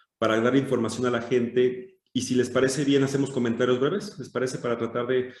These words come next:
sacar rápido ley de ingresos y sobre todo sacar los temas más importantes. ¿Les parece bien? Vamos, les vamos así, y si tienen algún comentario, en cuanto contesta Oliver, vamos dando la respuesta para sacar rápido este tema.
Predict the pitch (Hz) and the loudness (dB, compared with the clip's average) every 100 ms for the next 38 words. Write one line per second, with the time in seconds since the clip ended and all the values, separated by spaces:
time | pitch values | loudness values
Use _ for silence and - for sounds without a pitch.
0 | - _ - 123 139 139 139 139 127 127 | -20 _ -4 0 4 4 4 4 6 4
1 | 127 131 135 135 120 127 113 113 120 127 | 2 0 -2 -4 -6 -4 -4 0 2 2
2 | 127 131 123 127 131 135 123 131 139 - | 2 -4 -2 -2 0 0 -2 -4 -4 -4
3 | 107 - 104 98 98 101 - _ - _ | -6 -2 -2 -2 -6 -12 -16 _ -20 _
4 | - _ _ _ 131 120 127 127 151 175 | -20 _ _ _ -2 0 2 2 4 2
5 | 165 147 - 127 120 123 135 135 - 147 | 2 -2 -2 -2 0 0 -2 -4 -4 -2
6 | 147 131 120 131 127 143 147 165 180 156 | -2 -2 -4 -2 4 6 6 6 4 4
7 | 147 156 160 165 - 127 123 123 120 123 | 4 4 4 2 2 4 4 2 -2 -2
8 | 127 139 147 151 151 151 143 143 131 135 | -2 -4 -4 -2 0 2 0 -2 -2 -2
9 | 131 127 127 110 107 - 131 131 120 104 | -2 0 0 -2 -4 -6 -6 -6 -6 -8
10 | 107 107 117 117 117 110 - - 92 87 | -8 -8 -6 -6 -8 -12 -12 -8 -6 -6
11 | - | -12